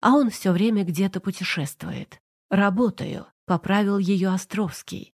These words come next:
все тем же скрипучим голосом. «Да-да, прости. Так вот, я ужасно устала и мечтала, что когда-нибудь ее не станет, и мы будем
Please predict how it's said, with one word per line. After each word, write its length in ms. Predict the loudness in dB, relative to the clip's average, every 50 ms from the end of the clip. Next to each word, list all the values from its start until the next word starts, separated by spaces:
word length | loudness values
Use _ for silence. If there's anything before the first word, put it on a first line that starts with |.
| _ _ _
все 200 | -6 -2 0 0
тем 300 | 0 0 0 2 2 2
же 140 | 2 0 -2
скрипучим 760 | -4 -4 -4 -4 -2 -2 -2 -4 -2 -4 -4 -2 -2 0 0
голосом. 640 | 0 0 0 -2 -4 -8 -8 -10 -10 -12 -12 -14 -18 _ _ _ _ _ _ _
«Да-да, 480 | -2 0 2 2 2 0 -2 -2 -4 -6 _
прости. 580 | -6 -4 -4 -4 -4 -8 -12 -14 -14 -14 -16 _ _ _ _ _ _ _
Так 200 | -6 -6 -4 -4
вот, 340 | -4 -4 -4 -4 -8 -16 -20 _ _ _ -4
я 220 | 0 2 4 4
ужасно 560 | 4 2 2 2 0 0 0 -2 -2 -2 -2 -2
устала 640 | -2 -4 -6 -2 0 0 0 0 -2 -6 -12 -16 _ _ _ _ 0
и 80 | 2
мечтала, 640 | 4 4 2 0 -4 -4 -2 -2 0 0 -2 -2 -4
что 180 | -6 -6 -6 -4
когда-нибудь 840 | -2 0 0 2 2 2 2 2 0 0 -2 -4 -6 -6 -8 -14 -20 _ _
ее 380 | -2 2 4 4 4 4 4 2
не 180 | 2 0 0
станет, 600 | -2 -4 -4 -4 -4 -4 -4 -8 -12 -14 -16 -20 -20 _ _ _ _ 0
и 100 | 4 6
мы 200 | 6 6 6 4
будем 440 | 4 0 0 2 0 0 0 -2